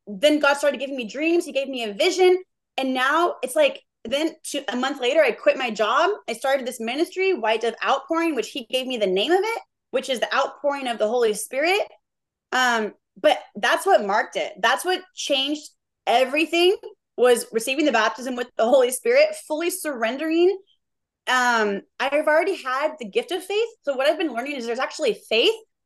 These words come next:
but then there's also the gift of faith. In, in, in First Corinthians twelve, the gift of faith is actually one of the nine gifts of the Holy Spirit. So we have the saving faith, which leads everybody to salvation. But then there's, like, the supernatural gift of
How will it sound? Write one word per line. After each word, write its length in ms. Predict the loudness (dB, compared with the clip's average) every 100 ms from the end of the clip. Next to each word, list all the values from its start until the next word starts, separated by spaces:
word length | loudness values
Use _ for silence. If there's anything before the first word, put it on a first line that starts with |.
| _ _ -6
but 100 | 0
then 80 | 2
there's 120 | 2
also 200 | 0 -2
the 80 | -6
gift 340 | -4 -4 -2
of 140 | -2
faith. 220 | -2 -2 -4 _ _ _ _ _ _
In, 80 | 2
in, 540 | 6 6 4 0 -2 -4
in 120 | -4
First 320 | -2 -4 -4
Corinthians 640 | -6 -4 -2 -2 -2 -6 -8
twelve, 460 | 0 4 4 2 -6 _ _ _ 0
the 80 | 0
gift 380 | 0 -2 0
of 160 | 0 2
faith 240 | 2 2
is 80 | 0
actually 240 | -2 0 0
one 240 | 2 0
of 80 | 0
the 60 |
nine 300 | -2 -4 -6 -4
gifts 200 | -4 -2
of 100 | -4
the 80 | -2
Holy 200 | -2 -4
Spirit. 380 | -4 -6 -6 -8 _ _ _ _ _ _ _
So 160 | -4
we 80 | 0
have 240 | 2 0 0
the 80 |
saving 680 | -4 -4 0 2 2 2 2
faith, 260 | 2 -2 -2 -8 _ _ -6
which 200 | -6 -4
leads 280 | -2 -2 -2
everybody 500 | -2 0 -2 -2 -4
to 140 | -8 -8
salvation. 680 | -8 -2 -2 0 0 0 -2 _ _
But 180 | -14 -4
then 180 | 2 4
there's, 180 | 4 2
like, 180 | 0 -2 _ _ _ _
the 60 | -10
supernatural 840 | 2 4 4 4 2 0 -2 -6
gift 300 | 0 0 2
of 160 | 0 0